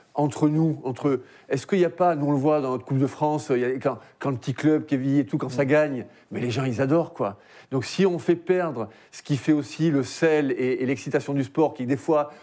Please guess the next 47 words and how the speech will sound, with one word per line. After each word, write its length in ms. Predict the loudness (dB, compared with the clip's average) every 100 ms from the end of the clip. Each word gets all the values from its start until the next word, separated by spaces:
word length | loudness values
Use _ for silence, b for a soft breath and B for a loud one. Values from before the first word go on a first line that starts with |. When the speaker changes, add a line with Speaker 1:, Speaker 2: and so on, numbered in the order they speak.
| B
Speaker 1:
le 240 | 4 4 4
petit 420 | 0 0 0 0
renverse 400 | 0 -2 -2 0
le 80 | -2
gros, 360 | 2 2 0 B B B B _
si 200 | -6 0
t'as 100 | 0
plus 160 | 0
cette 160 | -4 -4
histoire, 340 | -2 0 0
qu'est-ce 160 | -2 -10
que, 180 | -14 -8
tu 80 | -4
vois, 80 | -2
qu'est-ce 160 | -2
qui 100 | -4
te 80 | -2
reste, 240 | -2 0
quoi, 120 | -4 -4
en 20 |
Speaker 2:
Et 80 | -2
Speaker 1:
fait ? 80 |
Speaker 2:
si 60 | 0
on 100 | 0
en 80 | 0
revient 280 | 0 0 -2
à, 460 | -2 -2 0 0 0
à, 40 | -4 -10 -4
à 120 | -4
Bordeaux, 580 | 0 0 2 2 2 0 -6
euh, 880 | 0 2 2 -2 -6 -6 -6 -8 -8 -6
alors 180 | -6 -6
c'était 360 | -12 -10 -8
Dagrosa 640 | -8 -8 -8 -10 -8 -8 -8
au 80 |
début, 540 | -8 -12 -10 -6 -2 0
euh, 260 | 0 -2 -4 b b -4
euh, 300 | 0 0 0
et 80 | 0
là 260 | 2 0
King 200 | -2 -8
Street 220 | -8 -6 -4
avec 240 | -4 -4
le 60 | -6
président 340 | -10 -8 -6
Frédéric, 480 | -6 -4 -4 -4 -4
euh, 100 | -4